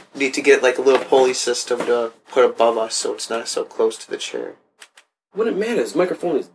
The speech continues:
Speaker 2: dank. It's gonna pick up any sort of squeaking. It's picking up the, my bones
Speaker 1: Well, it's just
Speaker 2: clicking.
Speaker 1: not as close. I'm just saying it'd
Speaker 2: No.
Speaker 1: probably be better if we hung it above us.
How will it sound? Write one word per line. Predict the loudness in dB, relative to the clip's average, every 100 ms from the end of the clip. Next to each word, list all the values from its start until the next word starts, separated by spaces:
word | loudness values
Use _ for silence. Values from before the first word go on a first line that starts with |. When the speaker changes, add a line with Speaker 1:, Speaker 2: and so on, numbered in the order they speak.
| -4
Speaker 2:
dank. | -2 -2 -6
It's | -8
gonna | -4 -2
pick | -2 -4
up | -2
any | -2 -2
sort | -4
of | -8
squeaking. | -6 -8 -6 -6
It's | -6
picking | -4 0 0
up | 0
the, | -6 -8
my | -8 -8
bones | -2
Speaker 1:
Well, | 0 2
it's | 2
just | 2 4
Speaker 2:
clicking. | 2
Speaker 1:
not | 2 -2
as | -4
close. | -2 0 0 -4 -6 -12
I'm | -12
just | -14 -16
saying | -10 -10 -8
it'd |
Speaker 2:
No. | -10
Speaker 1:
probably | -6 -4 -4
be | -6 -10
better | -8 -8
if | -8
we | -12
hung | -12 -18
it | -20
above | -18 -20
us. | -20 -20